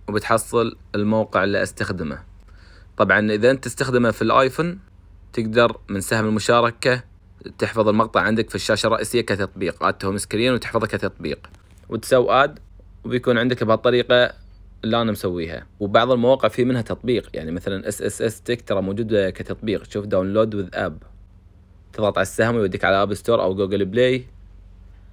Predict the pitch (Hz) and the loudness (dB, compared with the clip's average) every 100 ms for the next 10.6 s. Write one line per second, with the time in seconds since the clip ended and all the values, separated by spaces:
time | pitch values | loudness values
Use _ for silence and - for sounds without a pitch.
0 | - - 87 90 101 101 104 107 101 101 | -14 -4 -2 0 -2 -2 0 0 0 0
1 | 95 98 107 113 104 90 85 76 - 104 | 2 2 2 0 0 -2 -4 -8 -10 -4
2 | 107 107 101 98 104 104 98 87 87 92 | -2 -2 0 0 0 0 0 -2 -4 -2
3 | 101 101 95 90 92 90 - 85 - 80 | -2 -2 -4 -6 -6 -6 -8 -8 -8 -8
4 | 90 78 69 - - - - - - 104 | -8 -6 -10 -14 -20 -20 -20 -20 -4 2
5 | 107 107 104 113 117 110 110 101 - 107 | 4 4 2 0 -2 -2 -4 -4 -4 -2
6 | 110 104 101 98 107 101 101 98 117 117 | -2 -2 -4 -2 0 2 0 2 2 2
7 | 110 104 101 98 104 98 85 80 - - | 0 -4 -4 -4 -4 -2 -2 -4 -8 -12
8 | - - - - - 127 131 120 127 98 | -20 -20 -20 -8 2 2 4 2 0 -2
9 | 107 120 117 - - 113 107 107 107 - | -2 -4 -4 -10 -2 -2 0 0 0 0
10 | 82 87 85 78 76 | -2 -2 -4 -6 -8